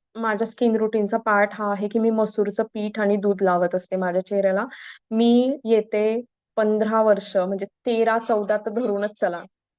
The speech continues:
लग्नाच्या आधीपासून मी साबण लावणं सोडलाय माझ्या चेहऱ्याला. ठीक आहे, मी बॉडी वॉशसाठी साबण भले यूज करेल, पण मी चेहऱ्याला साबण नाही लावत. मी माझा चेहरा मसूरची डाळ असते, साधी घेते, धुतबीत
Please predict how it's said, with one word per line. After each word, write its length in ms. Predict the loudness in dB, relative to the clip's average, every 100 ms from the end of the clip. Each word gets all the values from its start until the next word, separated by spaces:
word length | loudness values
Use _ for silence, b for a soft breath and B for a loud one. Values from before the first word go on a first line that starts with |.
| _ -2
लग्नाच्या 540 | -2 0 0 2 2
आधीपासून 600 | 2 0 -2 -2 -2 0
मी 120 | 0
साबण 420 | 0 -2 0 -2
लावणं 280 | 0 -2 -2
सोडलाय 440 | -4 -4 -2 -2 -2
माझ्या 300 | -4 -6 -6
चेहऱ्याला. 420 | -6 -6 -6 -8 -12 _ _ _ _ _ -4
ठीक 160 | 4
आहे, 80 | 6
मी 80 | 6
बॉडी 320 | 6 6 6
वॉशसाठी 600 | 4 2 2 -2 -4 -2
साबण 480 | -4 0 0 2 2
भले 220 | 2 4
यूज 360 | 4 2 -4 -6
करेल, 300 | -4 -2 -4 -10 _ _ _ -6
पण 120 | -2
मी 120 | -2
चेहऱ्याला 500 | 0 2 2 2 2
साबण 420 | 0 -2 -2 -2
नाही 260 | -2 -2 -2
लावत. 260 | -2 -2 -6 _ _ _ -8
मी 140 | -2
माझा 340 | 0 0 0 -2
चेहरा 380 | -2 -2 0 -2
मसूरची 640 | -2 -4 -4 -6 -6 -6
डाळ 340 | -2 0 0 -2
असते, 280 | -4 -6
साधी 380 | -6 -2 -2 0
घेते, 360 | 0 -2 -2 -10
धुतबीत 480 | -4 -4 -4 -6